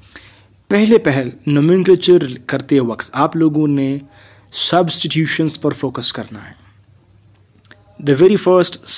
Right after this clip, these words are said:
substitution जो है वो हमारे पास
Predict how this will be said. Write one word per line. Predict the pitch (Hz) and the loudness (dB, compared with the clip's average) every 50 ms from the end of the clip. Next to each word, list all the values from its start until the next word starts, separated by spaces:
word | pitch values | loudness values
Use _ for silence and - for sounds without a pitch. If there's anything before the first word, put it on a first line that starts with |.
| - - | -2 -2
substitution | 156 156 - - - - - - - - 139 131 - - 123 131 | -4 -6 -8 -10 -12 -10 -8 -6 -4 -4 -4 -4 -4 -6 -6 -6
जो | 127 123 | -6 -6
है | 104 107 107 117 135 - _ _ - - - - - - - | -6 -8 -8 -12 -14 -16 _ _ -20 -20 -20 -20 -14 -6 -2
वो | 151 | 0
हमारे | 147 151 151 147 | 2 2 2 2
पास | 147 - 143 139 139 135 - - - | 2 0 0 0 0 0 -2 -4 -6